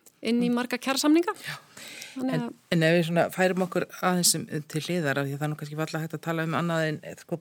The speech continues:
Speaker 2: það var mikil umræða, hérna hafi verið svona sí-, undanfarna vikur í sambandi við,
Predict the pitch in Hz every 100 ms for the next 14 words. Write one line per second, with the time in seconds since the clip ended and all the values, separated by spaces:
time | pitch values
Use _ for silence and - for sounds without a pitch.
0 | - - 160 156 170 165 180 170 170 170
1 | 170 160 170 165 156 165 156 139 123 -
2 | - 170 156 143 131 135 180 180 - 175
3 | - - - 73 90 - 156 147 143 147
4 | 135 139